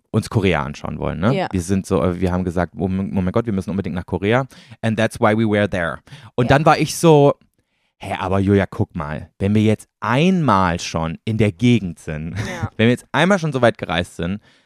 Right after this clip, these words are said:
Speaker 1: sollten wir direkt noch was anderes mitnehmen." Und dann habe ich gesagt, "Komm, let's go einfach nach Japan.
Speaker 2: Ja.
Speaker 1: Es ist so nah,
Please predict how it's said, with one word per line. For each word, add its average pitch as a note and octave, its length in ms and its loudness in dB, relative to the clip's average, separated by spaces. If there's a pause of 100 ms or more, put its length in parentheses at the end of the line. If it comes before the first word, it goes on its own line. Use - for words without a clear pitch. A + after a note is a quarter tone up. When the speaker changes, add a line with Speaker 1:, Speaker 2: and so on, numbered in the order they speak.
Speaker 1:
sollten C3 420 2
wir C3 300 4
direkt A#2+ 300 0
noch A#2+ 100 0
was G#2+ 140 2
anderes F2+ 400 -6
mitnehmen." D#2+ 480 -8 (400)
Und A#2 160 2
dann G#2+ 100 2
habe A2 140 0
ich - 80 -8
gesagt, G#2+ 240 -4
"Komm, F#2 200 -6 (140)
let's G2+ 320 -8
go A2+ 200 0
einfach G2+ 300 -8
nach G#2 140 -6
Japan. G2 680 -6 (100)
Speaker 2:
Ja. G#2+ 280 -8
Speaker 1:
Es A#2+ 140 -2
ist - 180 -4
so D3+ 300 6
nah, A#2+ 560 2